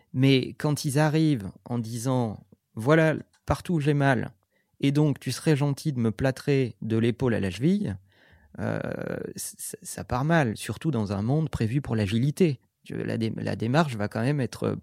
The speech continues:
pas très gracieuse. Euh, et, et quand ils commencent à dire, « Ah oui, bah on a listé ces technos et il faut qu'on fasse ça avec ces technologies-là, et cetera. » Je dis, « Attends, on a-, on arrête tout. Toi, tu connais ton métier. J'ai besoin de toi. Personne ne connaîtra ton métier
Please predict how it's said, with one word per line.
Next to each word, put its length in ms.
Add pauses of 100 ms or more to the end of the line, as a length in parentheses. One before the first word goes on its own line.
(120)
pas 120
très 160
gracieuse. 580 (600)
Euh, 380
et, 120 (280)
et 180
quand 300
ils 60
commencent 260
à 80
dire, « 180
Ah 60
oui, 160
bah 140
on 100
a 80
listé 300
ces 180
technos 560
et 340
il 120
faut 160
qu'on 160
fasse 180
ça 400
avec 240
ces 140
technologies-là, 800
et 40
cetera. » 320 (340)
Je 100
dis, « 140
Attends, 280 (160)
on 200
a-, 220
on 140
arrête 260
tout. 240 (640)
Toi, 120
tu 140
connais 280
ton 120
métier. 380 (240)
J'ai 200
besoin 420
de 40
toi. 300
Personne 420
ne 80
connaîtra 480
ton 140
métier 360